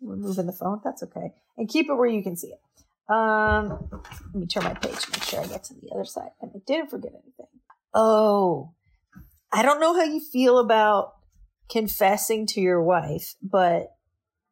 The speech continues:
you could consider asking her for help if you want. Whether that's, like, going up to bed at the same time as her or recruiting her to help, like, leave little sticky notes around the house for you.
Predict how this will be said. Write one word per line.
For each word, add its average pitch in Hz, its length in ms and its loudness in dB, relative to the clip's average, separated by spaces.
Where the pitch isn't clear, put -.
you 233 160 0
could 359 160 -2
consider 349 560 0
asking 262 440 0
her 233 160 0
for 196 180 -2
help 180 360 -2
if 196 200 -2
you 202 80 -6
want. 175 320 -2
Whether 220 260 6
that's, 220 240 4
like, 208 180 2
going 208 340 2
up 214 180 0
to 214 120 -2
bed 196 420 4
at 190 120 -4
the 180 80 -4
same 180 300 -6
time 170 360 -4
as - 180 -10
her 349 360 4
or 269 120 4
recruiting 262 540 2
her 247 180 6
to 226 100 6
help, 196 240 2
like, 208 220 2
leave 269 260 2
little 220 180 4
sticky 269 380 -6
notes 247 280 2
around 214 240 2
the 180 100 -2
house 269 320 2
for 294 140 -4
you. 269 540 2